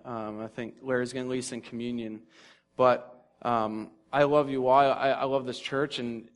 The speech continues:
um, I just am so grateful that more than anything else, I can be a part of that loving relationship, um, and, and just be encouraged by that. Um,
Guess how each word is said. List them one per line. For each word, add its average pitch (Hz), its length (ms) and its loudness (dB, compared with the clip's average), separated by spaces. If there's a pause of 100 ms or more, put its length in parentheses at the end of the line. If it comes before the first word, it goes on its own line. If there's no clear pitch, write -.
(160)
um, 107 480 -4 (840)
I 135 140 6
just 131 240 -4
am 139 80 -6
so 135 220 -2
grateful 131 480 -2
that 117 380 2 (840)
more 143 240 -2
than 135 160 -2
anything 131 440 -4
else, 123 480 0
I 127 120 -2
can 127 160 -8
be 123 60 -2
a 120 40 -4
part 123 240 0
of 113 80 -4
that 110 160 -4
loving 117 280 -6
relationship, 107 800 -8 (340)
um, 98 400 -8 (680)
and, 135 140 0
and 131 300 -6
just 135 300 -6 (420)
be 147 160 0
encouraged 143 400 -2
by 123 140 4
that. 110 440 -4 (320)
Um, 107 420 -4